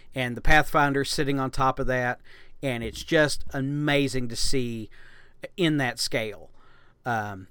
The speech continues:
I mean, it, it, it's, it's just, you know, bigger than life. And, of course, the, the Saturn five rocket they have out there. They have a, they have a Saturn one rocket out there. We, we were not able to tour the main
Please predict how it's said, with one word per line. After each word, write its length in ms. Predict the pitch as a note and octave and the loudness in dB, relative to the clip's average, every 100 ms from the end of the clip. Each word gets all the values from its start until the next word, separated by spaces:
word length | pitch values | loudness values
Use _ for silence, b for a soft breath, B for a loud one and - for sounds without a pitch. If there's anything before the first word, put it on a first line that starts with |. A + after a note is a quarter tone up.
| - - - B2+ | -18 -20 -14 -10
I 80 | |
mean, 200 | A#2+ A2+ | -8 -8
it, 140 | A#2 - | -8 -4
it, 160 | C#3 - | -4 -4
it's, 520 | C#3+ C3 - - - - | -10 -10 -8 -8 -8 -6
it's 260 | C#3+ - | -6 -6
just, 600 | - C#3 B2 - - - - - - - - | -4 -2 -2 -2 -6 -12 -20 -20 -20 -16 -8
you 120 | B2+ | -8
know, 120 | A2 | -6
bigger 320 | G#2 D3+ C3 | 0 0 0
than 140 | A#2 A2 | -4 -6
life. 480 | G#2 F#2+ - - - b b b b b b | -10 -12 -12 -18 -20 b b b b b b
And, 380 | A#2+ A2+ G#2 G2+ | -8 -6 -8 -10
of 80 | G#2+ | -8
course, 280 | C3 A2 | -6 -6
the, 180 | - A#2+ - | -10 -12 -8
the 100 | C3 | -6
Saturn 240 | - G#2 | -4 -4
five 240 | G2 E3+ E3 | 6 8 8
rocket 300 | D#3+ D#3 D3 | 6 4 2
they 80 | D3+ | 2
have 100 | D3 | 4
out 160 | C#3+ | 2
there. 220 | D3+ C#3+ | 2 2
They 100 | C#3 C3+ | 4 4
have 180 | C3 A#2 | 2 -2
a, 160 | A2 B2 | -6 -6
they 180 | B2+ | -4
have 220 | B2+ A#2 G#2+ | -2 -4 -6
a 60 | |
Saturn 440 | - C3 G#2+ G#2 B2 | -4 -4 -4 -6 -4
one 220 | C#3 C#3 | -2 0
rocket 400 | C3+ C3+ - C3 | 2 2 2 -2
out 240 | B2+ B2 - | 0 -2 -4
there. 320 | B2 A#2+ A2 | -4 -4 -4
We, 240 | A#2+ C3 | -6 -8
we 140 | C#3+ D3 | -4 0
were 240 | C#3+ G#3 | 4 6
not 160 | A3 G#3 | 6 4
able 240 | E3+ E3 D#3+ | 2 0 -4
to 80 | D3+ | -8
tour 420 | - D3+ C#3+ C#3+ | -4 -2 0 0
the 100 | B2+ | -2
main 720 | B2 B2+ C3 C3 C3 B2+ | -2 -2 -2 -2 -2 -4